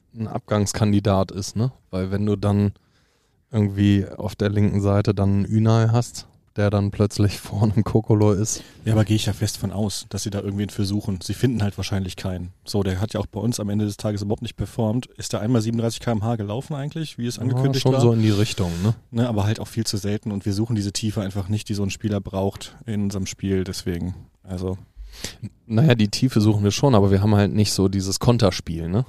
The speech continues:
Speaker 1: was der braucht. Also freie Wiese
Speaker 2: Ja.
Speaker 1: vor sich braucht er, glaub ich, ne? Und selbst dann wird's <laughs> mit der Kreativität am Ball dann auch eng in der zweiten Liga, aber
Speaker 2: Ja.
Speaker 1: war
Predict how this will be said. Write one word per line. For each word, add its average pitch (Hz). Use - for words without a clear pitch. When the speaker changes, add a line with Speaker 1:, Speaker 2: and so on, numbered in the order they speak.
Speaker 1:
was 90
der 87
braucht. 85
Also 92
freie 98
Wiese 104
Speaker 2:
Ja. 107
Speaker 1:
vor 90
sich 87
braucht 82
er, 85
glaub 82
ich, -
ne? 90
Und 101
selbst 98
dann 98
wird's -
<laughs> -
mit -
der 101
Kreativität 98
am 90
Ball 92
dann 92
auch 87
eng 90
in 90
der 87
zweiten 87
Liga, 92
aber 90
Speaker 2:
Ja. 101
Speaker 1:
war 90